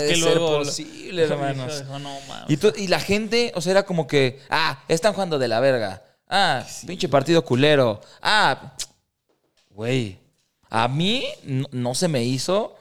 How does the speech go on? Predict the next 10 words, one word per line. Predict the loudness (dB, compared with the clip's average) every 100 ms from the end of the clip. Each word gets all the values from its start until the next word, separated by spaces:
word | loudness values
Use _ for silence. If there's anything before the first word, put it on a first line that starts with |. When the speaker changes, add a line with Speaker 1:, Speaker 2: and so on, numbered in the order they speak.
| _ _
Speaker 1:
que | -8
jugaran | -6 0 2 2 0
de | -2
la | -2 2
verga. | 4 4 2 -2 -8 -20 -20 _ _ _
Que | 2 4 4 4 0 -6 _ _ -10
entró | -6 -4 2 2
solo | 4 2 2
un | 2 4
gol, | 6 6 2